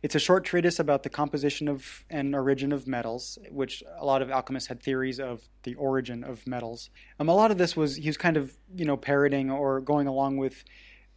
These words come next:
with the kind of conventional, you know, conventional, let's, let's call it that, um, you know, for, at least for the time period, Arabian theories of mercury and sulfur. And, you know, we talk about this in every podcast almost, like salt,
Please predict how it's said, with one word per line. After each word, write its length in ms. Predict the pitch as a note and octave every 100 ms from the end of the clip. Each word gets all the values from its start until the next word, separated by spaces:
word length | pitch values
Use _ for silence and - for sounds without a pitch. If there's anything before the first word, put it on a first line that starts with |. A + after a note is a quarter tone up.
| _ -
with 380 | E3 C#3+ C3+
the 80 | -
kind 220 | - C#3
of 100 | C#3
conventional, 800 | - C3+ C#3+ C#3 D3 C#3+ C3 B2 - - - -
you 140 | - C#3
know, 100 | A#2
conventional, 640 | - B2+ B2 - A#2 A#2 B2+
let's, 260 | B2+ -
let's 100 | B2+
call 220 | - C3
it 100 | B2+ B2
that, 280 | A2+ A2+ -
um, 380 | C#3+ B2 A2+ A2+
you 140 | - D3+
know, 140 | B2+
for, 200 | A#2 -
at 80 | D#3+
least 160 | C3+ -
for 80 | B2+
the 40 |
time 260 | A#2+ C#3 C3+
period, 540 | - C3+ B2+ A#2+ A#2 - -
Arabian 560 | E3+ D3+ D#3 D3+ D3+ D3+
theories 500 | - D3 C#3+ C#3+ C#3+
of 200 | C#3+ A#2+
mercury 420 | C#3+ C#3+ - C#3
and 100 | C3+
sulfur. 640 | - C3+ C3+ - C#3 C3 C3
And, 240 | B2+ C3
you 60 | D#3+
know, 80 | C3+
we 120 | C#3+
talk 180 | C3 B2+
about 160 | B2+ -
this 120 | A#2+
in 80 | A#2+
every 200 | A#2+ A2
podcast 440 | - A#2 - A2
almost, 340 | A2+ A2+ A2+ -
like 100 | A#2
salt, 400 | - B2 B2+